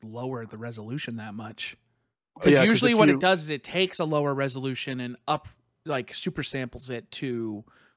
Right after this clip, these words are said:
Speaker 1: whatever your
Speaker 2: Yeah.
Speaker 1: native resolution is. But,
Speaker 2: Yeah,
Speaker 1: like,
Speaker 2: so
Speaker 1: usually it does that behind the scenes.
Speaker 2: Yeah, so, like, ideally,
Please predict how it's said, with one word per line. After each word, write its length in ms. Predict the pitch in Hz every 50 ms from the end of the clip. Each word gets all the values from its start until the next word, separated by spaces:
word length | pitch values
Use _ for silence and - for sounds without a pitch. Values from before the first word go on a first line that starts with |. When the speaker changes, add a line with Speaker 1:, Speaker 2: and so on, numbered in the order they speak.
| - -
Speaker 1:
whatever 340 | - 127 127 127 123 123 127
your 180 | 127 120 123 117
Speaker 2:
Yeah. 40 | 120
Speaker 1:
native 340 | 123 127 127 127 120 107
resolution 520 | 120 120 117 120 120 117 113 - - - 117
is. 260 | 107 110 113 117 - - - _ _ _ _ _ _ _ _ -
But, 120 | 143 - -
Speaker 2:
Yeah, 40 |
Speaker 1:
like, 200 | 127 160 160 143
Speaker 2:
so 0 |
Speaker 1:
usually 300 | 131 196 208 202 196 185
it 60 | 160 151
does 160 | 165 151 -
that 120 | 156 139
behind 320 | - 139 131 147 143 131 120
the 40 |
scenes. 560 | 117 - - 147 135 120 120 120 113 - - - _ _ - - _ _ - -
Speaker 2:
Yeah, 160 | 135 127 113
so, 160 | - - 135
like, 180 | 131 139 135 -
ideally, 840 | 151 151 151 123 104 120 123 139 151 170 190 202 208 202 180 -